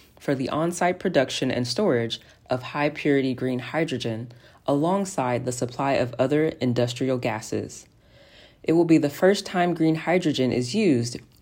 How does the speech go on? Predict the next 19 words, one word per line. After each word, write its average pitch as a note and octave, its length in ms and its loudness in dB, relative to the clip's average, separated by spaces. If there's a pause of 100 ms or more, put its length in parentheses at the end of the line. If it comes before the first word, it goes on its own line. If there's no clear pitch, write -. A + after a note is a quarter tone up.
in B2+ 100 2
Infineon's D3+ 760 2
semiconductor C#3+ 720 0
manufacturing A#2+ 800 -2
process. - 800 -8 (1120)
Linde F#3+ 320 4
will E3 140 6
build, D#3 560 4 (300)
own, C#3 420 2
and C#3 220 -2
operate B2+ 680 2
the B2+ 100 -2
two C#3 300 2
megawatt A#2+ 580 0
electrolyzer A#2 720 -2
plant A2 400 -4
at A#2 160 -2
Infineon's D#3+ 760 0
Villach D3+ 500 -2